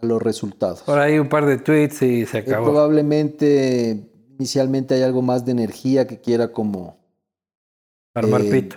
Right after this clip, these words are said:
Speaker 1: manifestar como una especie de malestar y esto, pero, pero no llega a ser una, una revuelta, una tendencia que pueda desequilibrar o pueda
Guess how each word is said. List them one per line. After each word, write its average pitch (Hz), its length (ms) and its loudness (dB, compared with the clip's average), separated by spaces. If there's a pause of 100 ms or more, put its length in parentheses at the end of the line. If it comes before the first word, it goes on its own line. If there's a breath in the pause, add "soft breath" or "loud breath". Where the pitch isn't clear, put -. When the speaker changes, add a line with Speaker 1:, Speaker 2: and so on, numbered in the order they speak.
(120)
Speaker 1:
manifestar 127 800 0
como 123 240 -2
una 120 260 -2
especie 120 500 -2
de 107 140 2
malestar 110 600 0
y 147 60 4
esto, 151 220 0
pero, 135 260 0
pero 156 160 2
no 165 160 2
llega 165 260 4
a - 40 0
ser 151 200 2
una, 113 540 0 (720)
una 131 180 0
revuelta, 127 440 2
una 120 160 0
tendencia 120 380 0
que 113 100 -2
pueda 113 400 2
desequilibrar 110 760 0
o 110 100 0
pueda 107 680 -2